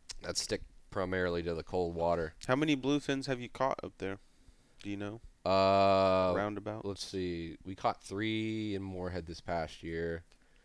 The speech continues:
Speaker 2: Oh, so you
Speaker 1: Uh,
Speaker 2: went just, just this past year?
Speaker 1: Yeah, yeah. Uh, in December. We caught three in Moorhead. We caught,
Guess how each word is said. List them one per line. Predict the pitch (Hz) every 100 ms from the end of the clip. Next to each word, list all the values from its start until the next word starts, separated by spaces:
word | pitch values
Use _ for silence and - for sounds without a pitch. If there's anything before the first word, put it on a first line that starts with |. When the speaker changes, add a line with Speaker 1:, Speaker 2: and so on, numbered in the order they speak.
| _ _ _ _ -
Speaker 2:
Oh, | 113
so | 90
you | 87 120
Speaker 1:
Uh, |
Speaker 2:
went | 107 87
just, | 101 - 107
just | 202 196 -
this | 98
past | 107 127 -
year? | 50 50 -
Speaker 1:
Yeah, | 101 87 82 - _
yeah. | -
Uh, | 92 90 85
in | - 92
December. | 90 - 87 80 80 73 -
We |
caught | 113 95
three | 107 110 117 117
in | 107
Moorhead. | 104 95 92 90 87 92
We |
caught, | 87 95 90 87